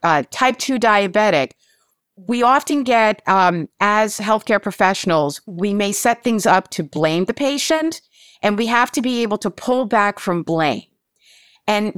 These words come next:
rather educate our patients that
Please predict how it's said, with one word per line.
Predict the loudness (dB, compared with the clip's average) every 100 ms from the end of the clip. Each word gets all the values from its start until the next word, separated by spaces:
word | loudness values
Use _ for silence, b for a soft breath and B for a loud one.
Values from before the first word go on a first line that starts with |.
| -2
rather | 2 4 2 2 2
educate | 0 0 -2 -4 -4 0
our | 2 0
patients | 0 -4 -4 -2 -2 -2 -4
that | -4 0 2 2